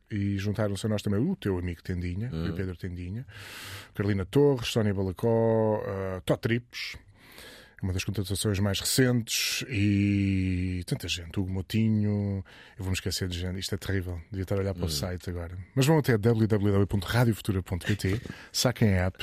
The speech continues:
Speaker 1: e estão lá as biografias dos nossos.
Speaker 2: As, as, as, as pessoas que tu te esqueces vão ficar tristes contigo, dizer assim, "Ah,
Speaker 1: Pois vão.
Speaker 2: vale menos que os outros, ele lembrou-se foi dos outros." As vedetas. Já agora, ah, falas em Tendinha, obviamente que
Speaker 1: <laughs>
Speaker 2: falei com Tendinha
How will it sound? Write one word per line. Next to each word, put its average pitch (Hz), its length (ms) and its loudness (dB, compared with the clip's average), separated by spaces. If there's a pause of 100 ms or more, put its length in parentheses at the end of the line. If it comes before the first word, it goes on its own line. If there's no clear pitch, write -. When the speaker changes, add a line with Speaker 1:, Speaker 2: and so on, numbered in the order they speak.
(120)
Speaker 1:
e 127 60 -8
estão 110 200 2
lá 104 100 6
as 98 80 4
biografias 95 540 2
dos 90 140 -4
nossos. 87 400 -4 (180)
Speaker 2:
As, - 160 -4 (240)
as, - 120 -6
as, 80 120 -4
as 67 300 -4 (100)
pessoas 82 160 -6
que - 60 -16
tu 85 100 -8
te - 40 -10
esqueces 85 360 -6
vão 101 80 -2
ficar 92 160 -4
tristes 90 240 -4
contigo, 101 300 -4
dizer 78 140 -4
assim, 73 280 -6
"Ah, 80 160 -6 (380)
Speaker 1:
Pois 92 160 -2
vão. 85 240 -2
Speaker 2:
vale 80 180 -2
menos 92 220 2
que - 180 -6
os 107 120 -2
outros, 82 360 -2
ele 71 140 -6
lembrou-se 90 320 -2
foi 135 100 -4
dos 123 220 -4
outros." - 320 -6 (120)
As - 120 -12
vedetas. 76 400 -4 (340)
Já 123 100 0
agora, 127 300 2
ah, 104 220 4
falas 104 360 0
em 92 160 2
Tendinha, 92 600 2
obviamente 87 480 0
que - 220 -2
Speaker 1:
<laughs> 85 280 0
Speaker 2:
falei 95 360 4
com 92 200 -2
Tendinha 98 500 2